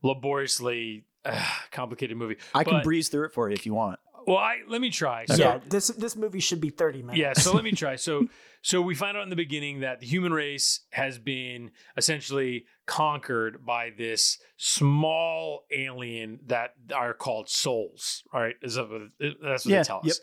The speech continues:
Speaker 2: yep, yeah.
Speaker 1: And they take over human bodies, and they basically use our bodies as hosts. Thank you.
Speaker 2: <laughs>
Speaker 1: Um,
Speaker 2: The other
Speaker 1: to
Speaker 2: one was
Speaker 1: live
Speaker 2: two thousand six, by the way. Right.
Speaker 1: Okay,
Speaker 2: Yeah.
Speaker 1: thank you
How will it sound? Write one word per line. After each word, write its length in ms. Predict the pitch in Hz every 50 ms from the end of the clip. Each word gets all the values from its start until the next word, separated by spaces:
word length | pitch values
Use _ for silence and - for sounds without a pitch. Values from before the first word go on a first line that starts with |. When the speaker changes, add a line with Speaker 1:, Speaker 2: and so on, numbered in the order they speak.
| - - -
Speaker 2:
yep, 140 | 123 - - - - - -
yeah. 60 | 147
Speaker 1:
And 300 | 147 139 143 139 139 131
they 260 | 135 135 131 131 - _
take 320 | - - 165 175 175 170 -
over 720 | - 156 151 151 147 135 139 143 139 135 131 131 127 - _ _ _ _ _ _
human 380 | - - - 175 170 165 147
bodies, 600 | 127 127 117 117 113 113 113 113 113 113 - - - _ -
and 260 | 139 123 120 117 110
they 140 | 110 120 120
basically 440 | 120 123 120 - 139 135 123 120 113
use 440 | 110 113 131 127 127 123 120 117
our 100 | 135 117
bodies 340 | 110 120 117 113 120 113 110
as 380 | 117 113 110 110 110 110 110 - - - - _ _ _ _
hosts. 720 | - - - 180 180 165 165 156 - - - - - - - -
Thank 220 | 170 185 208 - -
you. 440 | 175 175 175 175 175 175 180 170 147 - - 135
Speaker 2:
<laughs> 160 | - - 147
Speaker 1:
Um, 440 | 147 147 143 139 139 135 131 135 - _
Speaker 2:
The 160 | 139 147 170 175
other 120 | 165 156
Speaker 1:
to 40 | 147
Speaker 2:
one 180 | 135 131 151 139
was 80 | 135
Speaker 1:
live 220 | 135 135 131 131 139
Speaker 2:
two 140 | 135 131 113
thousand 320 | 120 113 104 95 - 98
six, 240 | - - - - -
by 160 | - 87 82
the 80 | - 80
way. 140 | 76 76 - -
Right. 140 | - - 175
Speaker 1:
Okay, 200 | 175 147 127 110
Speaker 2:
Yeah. 80 | 127 -
Speaker 1:
thank 200 | - 120 110 -
you 140 | - 104 90